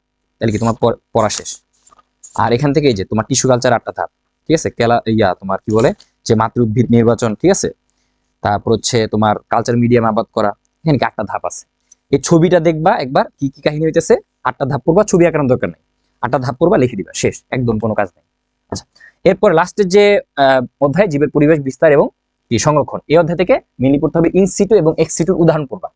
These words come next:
উদাহরণ পড়লে এমনি কি বাকিগুলো তুমি লিখতে পারবা, just উদাহরণগুলো পড়বা। উদাহরণেরও একটা নিম্নলিখিত দিয়ে দিছিলাম আগের যেই ক্লাসগুলো ছিল, এগুলো কই পাবা আমি আরেকবার দেখাই দিই। যে YouTube-এ যাবা,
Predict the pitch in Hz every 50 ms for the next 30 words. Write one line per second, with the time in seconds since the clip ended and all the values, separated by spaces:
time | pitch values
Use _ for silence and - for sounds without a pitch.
0 | _ _ _ _ _ _ _ _ _ - 143 165 175 190 185 185 190 190 196 240
1 | 311 - - _ - 160 165 160 147 - 110 101 113 - 123 120 123 - - 117
2 | 113 107 - - 85 80 80 - _ _ _ _ _ - 131 143 - - - 120
3 | 123 135 139 139 139 147 139 - 143 151 214 294 - _ _ _ _ 147 151 160
4 | 165 170 160 165 170 165 175 175 165 151 - 160 156 156 _ - 147 143 147 156
5 | 160 160 147 147 151 147 147 - - 175 196 - - 123 120 123 127 123 - _
6 | - 113 127 127 123 113 - 117 110 110 113 113 123 117 - - - 269 - _
7 | _ _ _ - 135 156 151 - - 170 165 165 160 165 233 - - 120 117 123
8 | 127 127 123 123 120 135 131 123 127 - 131 135 190 262 - _ _ _ _ _
9 | - 107 110 113 120 120 - 135 127 131 127 117 113 113 127